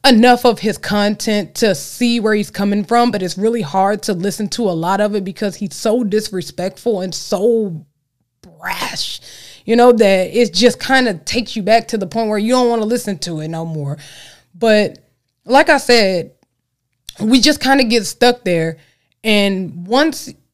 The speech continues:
you're keen to your favorite influencer, you start to pick sides. So what happens when two of your favorite influencers get into it? You're gonna pick sides because you're human, and that's what we do. We love tribalism.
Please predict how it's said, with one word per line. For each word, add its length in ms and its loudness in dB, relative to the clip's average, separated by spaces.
you're 640 2
keen 380 0
to 140 -6
your 140 -2
favorite 400 -2
influencer, 720 0
you 100 -4
start 340 2
to 60 -10
pick 220 -8
sides. 340 -2
So 140 2
what 160 2
happens 420 -2
when 240 -2
two 260 4
of 120 0
your 100 0
favorite 400 2
influencers 640 -4
get 160 2
into 340 0
it? 240 -6
You're 140 4
gonna 200 4
pick 200 -2
sides 560 -4
because 360 2
you're 100 0
human, 480 2
and 160 -4
that's 240 0
what 160 -2
we 140 -6
do. 200 0
We 160 -6
love 260 -2
tribalism. 760 0